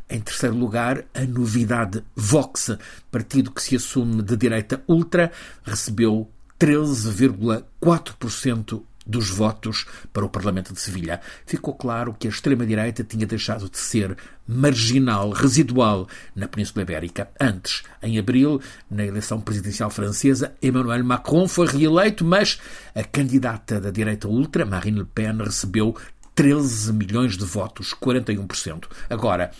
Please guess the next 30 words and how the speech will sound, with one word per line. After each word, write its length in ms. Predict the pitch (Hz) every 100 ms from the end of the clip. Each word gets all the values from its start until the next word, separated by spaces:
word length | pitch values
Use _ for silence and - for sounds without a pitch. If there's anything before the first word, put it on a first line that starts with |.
| -
eleições 400 | 107 123 123 135
gerais 300 | 113 127 117
em 100 | 135
Itália, 520 | 147 156 180 185 180 175 - - - -
triunfo 380 | 135 131 160
de 80 | -
um 60 | 131
partido 560 | 113 110 117 104 107 - -
ultra, 520 | 151 196 240 269 - -
os 140 | 131
Fratelli 560 | - 107 - 131 107 107
d'Italia, 680 | 107 104 107 101 120 160 175 - -
recebem 500 | - - 123 107 113 131
vinte 360 | 110 110 185
e 20 |
seis 220 | - 196 -
por 160 | -
cento 440 | - 131 123 117 135 - - -
e 80 |
a 40 | 131
sua 220 | - 143
líder, 380 | 101 101 123 131 110
Giorgia 320 | 143 143 117
Meloni, 540 | 104 98 95 95 107 - -
vai 320 | 104 113 127
chefiar 640 | 127 - - - 95 85 90 -
o 60 |
governo 300 | 98 107 95
de 80 | 87
Roma. 360 | 85 85 85